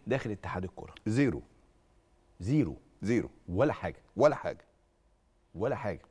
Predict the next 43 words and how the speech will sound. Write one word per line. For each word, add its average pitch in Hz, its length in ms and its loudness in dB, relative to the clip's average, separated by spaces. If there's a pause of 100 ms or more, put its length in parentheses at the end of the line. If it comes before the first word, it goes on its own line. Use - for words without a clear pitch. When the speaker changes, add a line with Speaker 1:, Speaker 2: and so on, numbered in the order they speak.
Speaker 2:
ولا 135 300 4
حاجة. - 240 -8
Speaker 1:
هو 120 100 2
قعد 135 160 2
قد 113 140 -4
إيه 135 60 -4
في - 60 -10
اتحاد 117 200 -8
الكرة؟ 135 240 -2
Speaker 2:
وبقى 135 240 4
ك-، - 160 -10 (160)
قعد 107 240 0
تقريبا 127 480 -2
سنة 110 300 -2
ونص 101 360 0
أو 95 100 4
سنة 101 300 0
وأربع 95 300 2
شهور 113 200 0
تقريبا 107 440 2
Speaker 1:
سنة 117 100 4 (100)
Speaker 2:
كده. - 80 -
Speaker 1:
ونص. 101 300 -8 (300)
وبياخد 117 280 4
Speaker 2:
آه، 120 40 4
Speaker 1:
راتب 131 100 2
Speaker 2:
تقريبا. 113 180 0
Speaker 1:
كبير. 151 400 -2
Speaker 2:
بياخد 117 320 2
راتب 143 200 -2
كبير 135 180 -2
جدا. 147 480 4
Speaker 1:
آه. 117 240 0 (240)
Speaker 2:
جدا. 110 420 2 (880)
لكن 110 420 0 (140)
إيه 147 120 4
اللي 165 180 2
تركه؟ 160 520 0
أنا 113 160 -2
طل-، 113 260 -4
أنا 120 160 2
قعدت 147 240 2
معاه. 87 260 -4